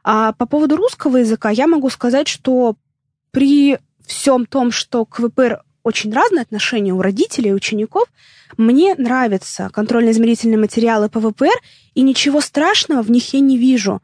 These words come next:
При том условии, что вторая часть — это просто задание с текстом.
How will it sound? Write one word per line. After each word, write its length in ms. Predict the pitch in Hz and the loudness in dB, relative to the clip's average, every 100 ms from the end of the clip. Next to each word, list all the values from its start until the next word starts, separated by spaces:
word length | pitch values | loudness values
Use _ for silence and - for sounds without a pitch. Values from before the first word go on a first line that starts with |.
| _ _ _ | _ _ _
При 120 | 254 | -4
том 220 | 247 302 269 | 0 2 2
условии, 460 | - 381 494 403 | 0 0 2 2
что 340 | 247 - 277 - | 0 -2 -2 -4
вторая 560 | - - 277 302 254 208 | -8 -4 0 0 0 -2
часть — 360 | - 480 - | 0 -2 -2
это 120 | 254 | -6
просто 320 | 226 320 381 277 | 0 0 0 0
задание 360 | 220 254 254 | 2 2 0
с 80 | - | -2
текстом. 440 | - 233 - 175 | -4 -4 -6 -8